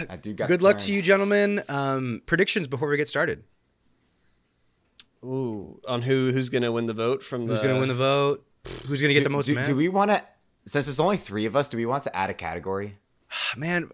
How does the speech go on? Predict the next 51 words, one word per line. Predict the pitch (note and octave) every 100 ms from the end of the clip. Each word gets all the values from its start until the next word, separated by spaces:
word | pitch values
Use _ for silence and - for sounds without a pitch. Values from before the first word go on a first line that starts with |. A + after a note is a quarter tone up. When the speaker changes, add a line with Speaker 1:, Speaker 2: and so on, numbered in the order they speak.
| -
Speaker 2:
five. | C3+ D3 -
So, | - A#2
so | B2+
five. | A2 C#3+ F#3+
What, | F3 F3
what | F#3
go? | D3 -
Let's | B3+
add | C#4+
a | B3
category. | C4 D#3+ F2+ D2+
What | C3+
do |
you | C3+
guys | C3
wanna | B2
add? | F2+ - _ _ _ _ _ _ _ _ _ _ _ _
What | B2+
do | C3
you |
think, | A#2 F2+
Mickey? | E2+ E2+ - _ _ _ _ _ _ _ - - _ -
Speaker 1:
Um, | A2 A#2+ B2+ C3 C3 C3 C3+
Speaker 2:
I | B2+
was | B2+
having | E3+ C#3
a |
little | B2+
bit | A#2
of | G#2
trouble | G#2+ F2
coming | G2 E2+
up | D#2+
with | D2+
these | D2+
categories, | - C#2+ B1 A#1+
if | - -
I'm |
being | C#2 -
honest. | - - - - _ _ _ _ _ _ _ _ _ _ _ _ _ _ _ _ _ _ _ _ _ _
Speaker 1:
we | -
probably | A#2+ D3
just, | G2+
like, | D#2+
just | F2+ - -
put, | A2
like, | E2+
a | E2+
shonen | - F#2 F2+ D#2+
on | D2+
there. | D#2 D#2